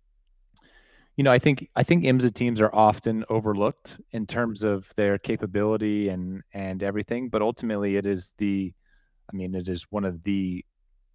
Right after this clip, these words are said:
premier, I mean, it's W E C, World Endurance Championship, and imsa as the two premier categories in sports car racing globally. It's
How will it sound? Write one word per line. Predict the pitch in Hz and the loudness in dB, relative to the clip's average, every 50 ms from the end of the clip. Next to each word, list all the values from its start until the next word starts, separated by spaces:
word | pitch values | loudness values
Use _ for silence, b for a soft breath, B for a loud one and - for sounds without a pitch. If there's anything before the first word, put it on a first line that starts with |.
| _ _ - | _ _ -10
premier, | - 107 92 98 107 113 104 95 95 101 113 120 123 - - | -8 -6 -4 -2 0 0 2 2 0 0 -2 -6 -12 -12 -8
I | 92 | -6
mean, | 92 95 95 | -6 -6 -6
it's | 92 - - | -6 -10 -2
W | _ - 113 113 117 110 107 107 | _ 2 4 4 4 2 2 2
E | 107 101 | 2 0
C, | 90 - - 107 95 95 107 113 - _ _ | 0 -2 -2 -2 -2 -2 -4 -6 -12 _ _
World | - 101 104 98 98 | 0 0 2 2 0
Endurance | 95 92 101 98 92 - | 0 0 -2 -2 -2 -2
Championship, | - 98 92 90 92 87 - 98 90 - | -4 -4 -4 -4 -6 -4 -2 -2 -2 -2
and | 90 90 | -4 -4
imsa | 98 120 113 95 90 78 78 - - | -6 -6 -6 -6 -6 -6 -8 -8 -8
as | 95 87 - | -8 -8 -8
the | 87 - | -8 -10
two | - - 113 101 | -4 -2 -2 -2
premier | - - 95 90 98 98 92 | -2 -4 -6 -4 -4 -4 -4
categories | - - 98 95 98 95 87 90 87 87 87 87 85 80 - - _ - | -4 -2 0 0 0 0 0 0 0 0 0 0 -2 -4 -8 -12 _ -8
in | 95 92 87 87 | -8 -6 -6 -8
sports | - - - 104 101 - - | -10 -6 -4 -2 -2 -2 -2
car | - 87 78 | -2 -4 -2
racing | 78 80 82 85 - 90 82 82 80 - | -2 -4 -6 -6 -6 -8 -8 -10 -8 -6
globally. | 101 87 110 - - 78 - - - - b b b b b b b b b b | -2 -2 -2 -2 -2 -6 -12 -14 -16 -18 b b b b b b b b b b
It's | _ | _